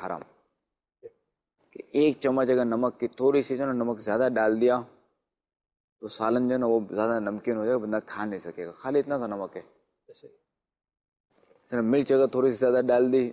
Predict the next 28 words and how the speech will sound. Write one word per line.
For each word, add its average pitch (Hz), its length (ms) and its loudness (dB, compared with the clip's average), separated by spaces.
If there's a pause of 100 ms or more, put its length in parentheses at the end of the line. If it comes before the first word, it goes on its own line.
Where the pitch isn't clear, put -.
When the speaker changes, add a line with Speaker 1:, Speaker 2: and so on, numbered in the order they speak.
Speaker 1:
تو 113 100 -4
سارا 127 280 -2
سالن، 120 340 -2
سالن 117 360 -2
کا 117 60 -4
مزہ 107 320 0
خراب 95 340 -6
ہو 85 80 -10
جاتا 82 240 -12
ہے۔ 90 60 -20 (1200)
تو 98 240 0 (320)
ایک 165 340 4
آمیزش 131 540 0
جو 131 100 0
ہے 131 40 0
نا 127 100 -2 (160)
حرام 117 240 0
کی، 120 160 0
یہ 117 40 4
پورا 117 280 -2
مال 101 220 -2
خراب - 340 -10
کر 90 100 -10
دیتی 90 260 -14
ہے، 95 60 -20 (1500)
تو 101 60 -8
لہٰذا 104 400 -2
ہمیں 113 200 -4